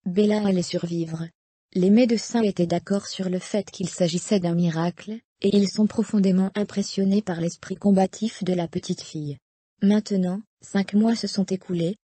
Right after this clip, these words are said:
depuis que cet incident dramatique a eu lieu. La maladie est toujours là,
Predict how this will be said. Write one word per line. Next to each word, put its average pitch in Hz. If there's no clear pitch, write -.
depuis 196
que 202
cet 185
incident 170
dramatique 185
a 185
eu 175
lieu. 151
La 175
maladie 190
est 175
toujours 180
là, 165